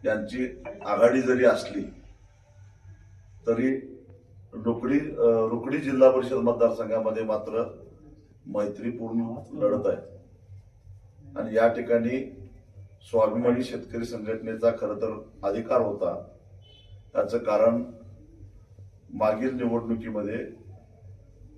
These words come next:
स्वाभिमानी शेतकरी संघटनेनं या मतदारसंघामध्ये जिल्हा परिषद सदस्य निवडून आणलेला होता, पंचायत समिती सदस्य आणलेला होता आणि शिवसेनेनं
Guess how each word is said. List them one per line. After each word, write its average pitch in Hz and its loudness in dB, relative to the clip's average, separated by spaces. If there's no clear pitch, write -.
स्वाभिमानी 117 4
शेतकरी 117 -8
संघटनेनं 110 -4
या 113 2
मतदारसंघामध्ये 104 0
जिल्हा 104 0
परिषद - -8
सदस्य 117 -6
निवडून 107 -6
आणलेला 101 -2
होता, 98 0
पंचायत 104 -4
समिती 104 -14
सदस्य - -8
आणलेला 95 -6
होता 85 -6
आणि 110 -4
शिवसेनेनं 113 -4